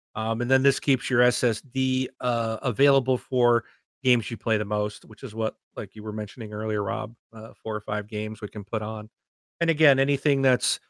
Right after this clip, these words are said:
Series X specific will be, have to be on the internal or your external S S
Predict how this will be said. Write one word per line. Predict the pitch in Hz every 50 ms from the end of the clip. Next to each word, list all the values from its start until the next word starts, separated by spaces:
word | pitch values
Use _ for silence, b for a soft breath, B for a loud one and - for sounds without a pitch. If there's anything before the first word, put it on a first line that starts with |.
| _ _ _ _ _ _ _ _ -
Series | - - - 151 147 147 151 143 131 120 113
X | 135 131 131 131 - -
specific | - - - - - 127 - - 156 151 - 175 170 160 - -
will | 120 135 139 135
be, | 120 120 139 135 123
have | 110 123 131 135 127 -
to | - 107
be | 117 120 117
on | 113 113 110
the | 110 110 107
internal | 110 110 - 110 110 110 107 107 107 104 _ _ _ _ _ _ _ -
or | - 113 110
your | 110 107 110 110 110
external | 113 - - - - 101 107 107 110 113 -
S | 117 113 107 - -
S | 107 104 - -